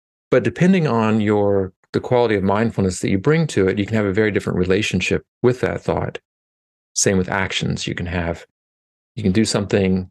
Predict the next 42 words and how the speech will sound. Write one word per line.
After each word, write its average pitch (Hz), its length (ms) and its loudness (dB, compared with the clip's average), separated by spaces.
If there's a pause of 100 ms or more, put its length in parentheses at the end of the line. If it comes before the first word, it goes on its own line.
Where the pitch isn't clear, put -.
and 92 120 -2
not 92 200 -2
really 95 200 2
even 92 160 -2
be 90 80 0
aware 101 360 2
that 117 80 0
you're 110 120 0
doing 110 360 2
it, 104 300 -4 (640)
or 110 200 2
you 101 60 -2
can 95 140 -2
really 110 220 2
be, 92 400 0 (220)
be 104 120 2
present 98 580 0
and, 87 320 -4 (140)
and 87 400 -2
experiencing 110 680 0
what 92 140 0
you're 90 100 0
doing. 92 460 -2 (680)
And 147 140 2
same 160 200 2
with 147 120 -2
feelings. 117 500 0
You 104 60 2
know, 101 40 2
we 104 40 0
can 98 100 -2
be - 60 0
pushing - 380 0
away 104 300 2
feelings, 98 760 0
or - 40 -10
saying, 95 200 -4
"I 90 60 -2
shouldn't 113 360 0
feel 107 180 2
this 101 240 -2
way," 95 420 0